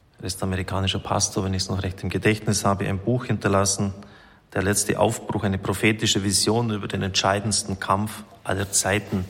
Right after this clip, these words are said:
Klingt recht kriegerisch, teilweise hat er auch so militärische Bilder, die er verwendet. Er hat sich immer schon gewünscht und den Herrn jahrelang um die Gnade angefleht, prophetische Offenbarung zu bekommen. Er hat sie dann auch erhalten.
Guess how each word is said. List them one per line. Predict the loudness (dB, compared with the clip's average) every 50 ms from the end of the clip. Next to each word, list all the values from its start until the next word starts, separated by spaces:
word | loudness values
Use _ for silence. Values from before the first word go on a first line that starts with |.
| -8 -14 -16 -16 -18 -18 -20 -20 _
Klingt | -8 -6 -6 -4 -2 -2
recht | -2 -2 -4 -6 -10 -10 -10 -10 -10 -10 -12
kriegerisch, | -2 0 2 4 4 4 4 4 2 2 2
teilweise | 4 2 4 4 2 0 0 -2 -2 -2
hat | 0 0 0
er | 0 0
auch | 0 0 0
so | -2 -2 0 0 0 -2 -4 -10 -16 -18 -18 -18 -18 -18 -18 -18 -20 -16 -10
militärische | -8 -6 -6 -4 -2 -2 0 0 0 0 -2 0
Bilder, | 2 2 4 4 2 0
die | 0 0
er | 0 0
verwendet. | 0 -2 0 0 2 2 2 0 0 -2 -4 -8 -12 -14 -18 -20 -20 -20 -20 -20 -18 -18 -18 -18 -18 -20 -20 -20 -20 -20 _ _ _ _ _ _ -20 -20 -20 -4
Er | 0 2 2
hat | 4 4
sich | 2 2 2
immer | 2 2 2 2
schon | 2 2 2 2
gewünscht | 2 0 0 0 2 2 0 0 2 0
und | 0 0 -2 -6 -2 0
den | 2 2
Herrn | 4 2 4 4
jahrelang | 4 6 6 6 6 4 4 4 2 2
um | 0 0
die | -2 -4
Gnade | -2 0 2 4 4 2 2 2 0 0 0 -4 -8 -6 0
angefleht, | 2 2 4 4 2 0 -2 0 0 2 2 2 0 -2 -8 -10 -10 -14 -20 -20 -20 _ _ _ _ _ _ _ _ _ -4
prophetische | -2 0 2 2 2 2 2 0 0 2
Offenbarung | 0 0 0 0 2 4 4 4 4 2 0 0
zu | -2 -2
bekommen. | -2 -4 -4 -2 -2 -2 0 0
Er | 0
hat | 0 -2
sie | -2 0
dann | 0 2 2
auch | 2 2 0
erhalten. | 0 0 2 2 2 2 2 0 -4 -4 -4